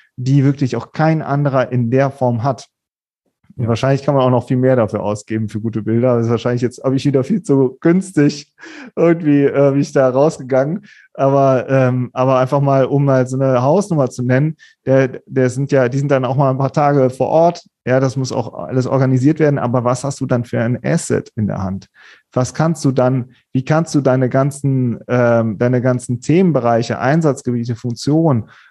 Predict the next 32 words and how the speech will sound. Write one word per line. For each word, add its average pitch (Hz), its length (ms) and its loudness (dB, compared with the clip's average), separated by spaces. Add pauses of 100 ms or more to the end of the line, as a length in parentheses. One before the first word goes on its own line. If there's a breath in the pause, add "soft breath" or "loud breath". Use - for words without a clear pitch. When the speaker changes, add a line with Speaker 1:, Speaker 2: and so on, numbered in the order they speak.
Speaker 1:
und, 127 320 0
äh, 117 380 0
die, 107 180 -10
die 131 160 -2
deine, 123 340 2
die 107 300 -4
dann 120 180 0
deine 123 200 2
Maschinen 156 520 0
alle 123 380 2
oder 117 180 0
deine 120 200 2
Anlagen 127 440 0
alle 113 380 0 (180)
drauf 156 380 0
haben, 101 360 -2 (280 loud breath)
wie 120 140 -4
kannst 147 300 0
du 143 40 -4
die 131 220 0
einfach 120 280 -2
auch 117 240 -6
in 135 100 2
der 117 140 0
Ausführlichkeit 151 720 0
und 127 120 -2
in 120 100 0
der 113 300 2
Tiefe 190 400 -2
darstellen? 139 520 0
Das 98 160 -10
ist 101 220 -12